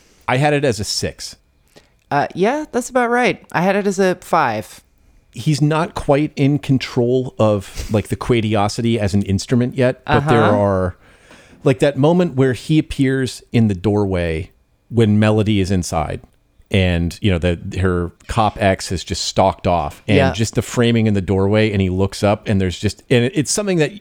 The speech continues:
Speaker 1: he delivers at, like, probably, like, a nine or a ten rate in The Big Easy, if
Speaker 2: Uh-huh.
Speaker 1: memory serves.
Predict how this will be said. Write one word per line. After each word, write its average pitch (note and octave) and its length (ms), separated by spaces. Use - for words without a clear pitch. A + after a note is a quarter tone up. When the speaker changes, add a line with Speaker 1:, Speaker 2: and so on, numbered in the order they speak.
Speaker 1:
he D3 260
delivers B2 440
at, A2+ 140
like, G2 260
probably, A2+ 380
like, G2+ 160
a G2+ 40
nine G2 340
or F2+ 80
a F2+ 40
ten F#2+ 300
rate G2 260
in F#2+ 120
The F#2 60
Big F#2+ 320
Easy, G2+ 440
if C3 160
Speaker 2:
Uh-huh. B2 120
Speaker 1:
memory G2+ 300
serves. A#2 540